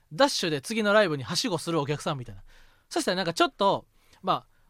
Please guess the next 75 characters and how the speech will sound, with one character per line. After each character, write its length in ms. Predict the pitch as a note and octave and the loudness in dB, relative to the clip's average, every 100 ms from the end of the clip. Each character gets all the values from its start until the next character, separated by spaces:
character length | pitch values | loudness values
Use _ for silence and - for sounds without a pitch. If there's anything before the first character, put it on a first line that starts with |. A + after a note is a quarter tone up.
| _ _ - | _ _ -2
数 280 | A3 C4+ | 2 4
に 80 | G#4 | 4
も 100 | A3 | 2
よ 80 | E3 | 2
る 80 | E3 | 0
け 100 | C3+ | 0
ど、 300 | A#3 F3 - _ _ _ _ | 4 4 0 _ _ _ _
あ 220 | E3 E3+ | 0 0
の、 400 | E3+ D3 D3 D3 _ _ _ - | 2 0 -2 -4 _ _ _ -4
「う 40 | |
わ、 160 | C4+ - _ _ _ | -4 -4 _ _ _
あ 100 | G#3+ | -2
の 160 | A#3+ A3+ | -2 -4
さ、 160 | G#3+ - | -8 -12
ね、 200 | E3+ F3+ | -8 -6
芸 180 | E3+ E3 | -4 -4
人 100 | D#3 | -4
さ 120 | D#3+ | -4
ん 40 | D#3 | -4
が 60 | |
ネ 100 | E3 | -4
タ 120 | G3 | -2
終 20 | G3 | 0
わ 60 | |
っ 20 | |
た 80 | D3 | -2
瞬 180 | C3+ D3+ | -6 -8
間 160 | D#3 C#3+ | -6 -4
何 160 | D3 | -4
人 120 | G3 | -4
か 80 | F#3+ | -4
立 80 | C3+ | -8
っ 40 | |
て 80 | - | -8
帰 180 | D3 B3 | 0 2
っ 40 | |
た 140 | - C#3 | 2 -4
わ」 120 | A2 A#2+ | -8 -12
み 80 | |
た 80 | C3 | -12
い 60 | A2 | -14
な。 120 | G2 _ _ _ _ - | -18 _ _ _ _ -2
な 160 | A#3 | 0
ん 40 | C#4+ | 2
と 60 | |
な 120 | F4 | 0
く 60 | - | -2
こ 380 | - C#3+ C3+ - | -2 -2 -2 -8
う、 40 | - _ _ | -20 _ _
嫌 200 | G3+ A3+ | 6 8
な 100 | F4 | 8
風 180 | F3+ E3+ | 4 0
に 80 | C#3+ | 0
言 80 | D3 | -2
う 40 | |
人 160 | C#3+ C3+ | -4 -6
も 80 | C3 | -4
お 40 | |
る 80 | C#3+ | -4
や 80 | G2+ _ _ _ - | -6 _ _ _ -4
ん。 40 | |
で、 200 | A#3+ E3+ - - - - | 0 0 -4 -20 -20 -12
な 100 | G3+ | -6
ん 20 | A3 | -6
か 100 | D3 | -4
芸 220 | D#3 G#3 | -2 -2
人 100 | A#3+ | -2
も 80 | C3+ | -4
な 100 | C#3 | -6
ん 20 | |
か 160 | B2 A#2 | -8 -4
ち 80 | D4 | -2
ょ 40 | |
っ 40 | |
と、 220 | - D3+ | -2 -4